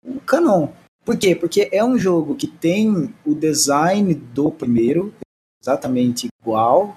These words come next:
só que com algumas coisas atualizadas.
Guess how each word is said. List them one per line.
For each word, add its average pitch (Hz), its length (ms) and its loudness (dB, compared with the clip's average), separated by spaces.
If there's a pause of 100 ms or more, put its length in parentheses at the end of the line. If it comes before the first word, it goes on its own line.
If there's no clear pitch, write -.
(160)
só - 220 4
que 262 340 0
com 226 240 -2
algumas 240 640 0
coisas 208 800 0
atualizadas. 202 720 -4